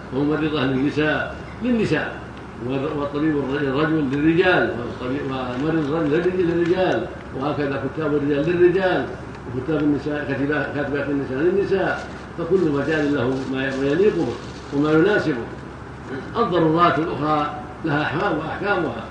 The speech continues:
إذا اضطرت المرأة إلى، للتطبب عند، عند الطبيب، عند فقد الطبيبة، هذه حال أخرى لها ظرفها ولها تقديرها.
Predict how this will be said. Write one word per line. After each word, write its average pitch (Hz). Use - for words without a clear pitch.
إذا 127
اضطرت 156
المرأة 143
إلى، 123
للتطبب 127
عند، 131
عند 123
الطبيب، 151
عند 147
فقد 160
الطبيبة، 143
هذه 170
حال 151
أخرى 143
لها 165
ظرفها 143
ولها 139
تقديرها. 151